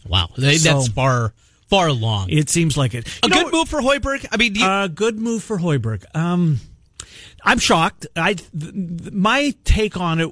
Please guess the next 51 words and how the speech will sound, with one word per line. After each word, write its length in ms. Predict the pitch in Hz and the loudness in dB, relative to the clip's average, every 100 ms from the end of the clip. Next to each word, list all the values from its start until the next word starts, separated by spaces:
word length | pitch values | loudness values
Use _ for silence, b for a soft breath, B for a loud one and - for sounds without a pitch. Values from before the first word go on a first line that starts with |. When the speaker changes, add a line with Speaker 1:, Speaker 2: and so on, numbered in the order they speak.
| - | -4
Speaker 2:
and 160 | 170 185 | -2 0
I, 60 | |
I'm 180 | 185 175 | 0 0
certainly 300 | - 190 135 | -2 0 0
not 160 | 131 107 | 0 0
alone 260 | 127 208 | 0 2
in 80 | 147 | 2
this, 320 | 117 113 - | 2 0 -2
um, 380 | - 127 117 110 B B B B | -4 -2 -2 -2 B B B B
is 160 | 175 156 | -2 2
I 160 | 185 240 | 0 0
didn't 240 | 262 233 | 0 0
think 220 | - 214 196 | 0 -2 0
he 80 | |
wanted 300 | 165 151 151 135 | 0 2 0 0
to 120 | 147 | 0
recruit. 500 | 123 - - 127 92 | 0 -4 -2 -2 0
I 160 | 143 196 | -2 -2
thought 280 | - 220 | 0 0
at 100 | 214 | 2
Speaker 1:
Yeah. 100 | 139 165 | 2 2
Speaker 2:
the 160 | 160 | 4
end, 180 | 139 135 B B - | 2 0 B B -4
but 140 | 175 | -2
don't 220 | 269 403 | 0 -2
forget, 540 | - 269 170 156 160 123 | -4 -2 0 2 2 2
when 200 | 160 156 | 2 2
it 160 | 160 - | 0 -2
ended 460 | 208 294 330 294 202 | 0 0 -2 -2 2
with 180 | 180 - | 0 2
him 460 | 160 185 117 104 - - _ _ _ _ _ _ _ | 0 2 0 -2 -8 -16 _ _ _ _ _ _ _
here, 500 | - - 247 165 143 | -14 -2 2 4 4
is, 300 | 147 143 165 | 2 -2 -2
as 140 | 151 | -4
far 260 | - 165 151 | -2 0 0
as 120 | 127 | 0
collegiately, 880 | - 135 165 214 156 117 101 98 107 b b b b b | 0 0 2 0 -2 -2 -6 -6 -8 b b b b b
that 160 | 208 285 | -4 0
was 160 | 240 | -2
before 320 | - 170 202 | 0 -2 2
he 60 | 180 | 2
went 200 | 165 165 | 2 -2
for 100 | 160 | 0
that 200 | 143 127 | 0 0
second 360 | - 175 - 131 | 0 0 2 0
heart 360 | - 151 147 | 2 0 0
procedure, 520 | - - - 90 92 | -2 -2 -2 -2 -6
right? 360 | 87 104 165 190 | -6 0 0 -2
Directly 480 | - 120 165 - 190 | -2 0 0 0 0
before 400 | 170 - 160 160 | 0 0 2 2
that. 260 | 170 180 | 2 0